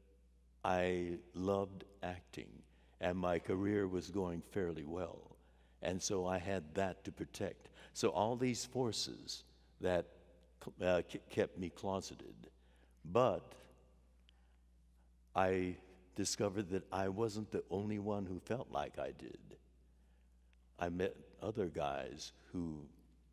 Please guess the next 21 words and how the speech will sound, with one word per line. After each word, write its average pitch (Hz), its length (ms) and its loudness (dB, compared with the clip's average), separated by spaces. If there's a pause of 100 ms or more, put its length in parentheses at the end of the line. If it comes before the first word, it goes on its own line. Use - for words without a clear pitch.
(140)
liked 80 360 -2
other 80 200 0
guys. - 760 -6 (760)
And 92 380 2
I 87 140 2
was 90 220 -2
introduced 95 500 -2
to 87 60 -6
gay 98 280 0
bars. - 720 -8 (1200)
In 85 140 -2
those 98 280 2
days, 80 360 -2
they 90 120 0
were 80 280 -4
all 87 600 -4 (720)
in 85 500 0 (420)
the 82 100 -4
sleazy 92 520 0
neighborhoods. 80 800 -6 (420)
And 82 480 0